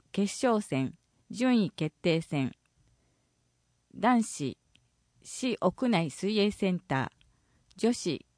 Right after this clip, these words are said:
小島マリンプール。決勝戦は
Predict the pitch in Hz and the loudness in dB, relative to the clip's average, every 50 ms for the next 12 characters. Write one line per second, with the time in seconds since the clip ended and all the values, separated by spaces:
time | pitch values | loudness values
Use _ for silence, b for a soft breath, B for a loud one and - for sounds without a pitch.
0 | _ _ - - 202 196 220 240 240 233 220 190 185 196 208 226 240 233 233 - | _ _ -6 -4 -4 -2 -2 0 2 2 4 4 2 2 2 2 2 0 0 0
1 | - 220 202 180 147 127 120 - - _ _ _ _ _ _ _ _ _ _ _ | 0 0 0 0 0 -2 -4 -6 -8 _ _ _ _ _ _ _ _ _ _ _
2 | _ _ _ _ _ _ - - 208 220 - - 285 277 262 254 - 202 180 170 | _ _ _ _ _ _ -4 -2 -2 -2 0 2 4 4 4 4 2 -2 -2 0
3 | 165 160 156 147 156 | 0 0 -2 -2 -4